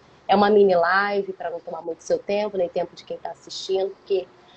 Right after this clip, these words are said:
a gente tá ao vivo aqui pra quem entrar, quiser também falar com a gente, mas a gente vai deixar esse conteúdo guardado aqui, salvo na,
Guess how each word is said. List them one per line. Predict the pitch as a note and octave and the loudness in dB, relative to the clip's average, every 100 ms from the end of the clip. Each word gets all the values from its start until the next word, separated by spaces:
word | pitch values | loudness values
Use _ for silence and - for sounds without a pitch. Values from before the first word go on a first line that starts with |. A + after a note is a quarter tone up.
| - | -14
a | D#3+ | -8
gente | F3+ - | -8 0
tá | G3 | 4
ao | F3+ | 4
vivo | F3+ - | 2 -2
aqui | G3 - B3+ | -4 -2 -4
pra | A3 | -2
quem | G3+ F#3+ | -2 -2
entrar, | F#3 F#3+ G3+ A#3 D4 _ _ - | -2 -2 -2 -2 -6 _ _ -8
quiser | E3 E3+ F3+ - | -2 0 0 -4
também | - D#3+ F3 | -6 0 0
falar | - E3+ E3 | 0 -6 -4
com | F3 | -4
a | |
gente, | D#3+ F3+ G#3+ A#3+ - _ _ - | -4 -2 -2 -6 -16 _ _ -4
mas | F#3+ F#3+ | 0 2
a | G3 | 2
gente | F#3+ G3 | 0 0
vai | G3 | 2
deixar | A3 A3+ F3+ | 2 2 -2
esse | F3+ | -2
conteúdo | - F3+ F3+ E3 | -4 -6 -4 -2
guardado | F3 F3+ F3+ D#3+ D#3 D#3+ | 0 0 -2 -6 -4 -4
aqui, | E3+ - G3 A#3 _ - | -6 -4 -4 -4 _ -20
salvo | - - F3 F3+ G3+ F#3 | -20 -4 0 2 0 -4
na, | E3 D#3 D3+ | -4 -8 -10